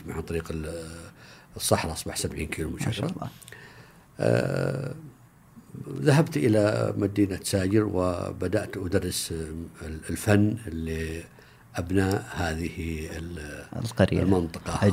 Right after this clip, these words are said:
Speaker 2: عجيب.
Speaker 1: هذه، نعم. وهم، يعني، قد يكون أبعد ما يكونون
Speaker 2: مم.
Speaker 1: إلى،
Speaker 2: آه.
Speaker 1: إلى هذا التوجه.
Speaker 2: التوجه، صح.
Speaker 1: إيه، الخ-، يعني، خصوصا أنها، يعني، هي تمتاز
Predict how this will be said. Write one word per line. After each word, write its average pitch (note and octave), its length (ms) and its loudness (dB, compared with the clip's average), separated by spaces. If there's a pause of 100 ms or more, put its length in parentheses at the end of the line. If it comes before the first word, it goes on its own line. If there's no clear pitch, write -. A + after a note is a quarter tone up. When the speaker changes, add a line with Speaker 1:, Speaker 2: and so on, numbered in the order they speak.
(140)
Speaker 2:
عجيب. F2+ 100 8
Speaker 1:
هذه، E2+ 220 2
نعم. F#2 160 2 (720)
وهم، A2+ 420 8
يعني، F#2+ 360 2
قد A2 120 2
يكون G2+ 300 4
أبعد F2+ 360 0
ما F#2 80 6
يكونون F2+ 440 4
Speaker 2:
مم. F2+ 60 0 (100)
Speaker 1:
إلى، E2 160 2
Speaker 2:
آه. E2+ 260 0
Speaker 1:
إلى F2 120 2
هذا F2 600 0
التوجه. E2+ 600 2
Speaker 2:
التوجه، G2 520 6 (140)
صح. G2+ 180 2
Speaker 1:
إيه، E2 320 -8
الخ-، - 500 -12
يعني، F2+ 220 -4
خصوصا - 360 -2
أنها، E2 280 0
يعني، E2 440 -4
هي D#2+ 400 -8
تمتاز E2 520 0